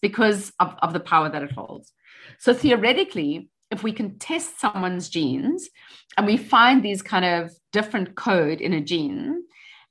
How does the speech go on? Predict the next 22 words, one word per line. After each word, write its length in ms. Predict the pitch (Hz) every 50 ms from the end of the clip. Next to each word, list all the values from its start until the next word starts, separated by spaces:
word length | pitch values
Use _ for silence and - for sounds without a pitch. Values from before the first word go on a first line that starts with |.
| - -
and 140 | 214 214 214
we're 200 | 220 220 208 - -
able 240 | 214 226 226 240 -
to 100 | - 185
go 240 | 143 196 185 180
in 300 | 185 175 165 160 165 170
and 180 | - 175 185 175
change 320 | - - 196 196 196 185
it, 280 | 143 139 127 - - -
which 260 | - 233 226 - - - _ _ _ -
actually 300 | 294 - - - 392 359
the 100 | 339 294
technology 560 | 220 - 254 226 - 208 196 208 214 190 226
is 80 | 226 220
quite 260 | - - 202 196 196
simple. 420 | - - 196 175 180 - 247 247
It's 180 | 285 - - -
not 140 | 196 190 196
a 80 | 214
really 420 | 185 156 151 156 165 175 170 175 170
complicated 580 | - - 165 156 165 165 - 196 185 196 196
technology. 600 | 196 220 220 - 208 220 214 247 285 330 330 -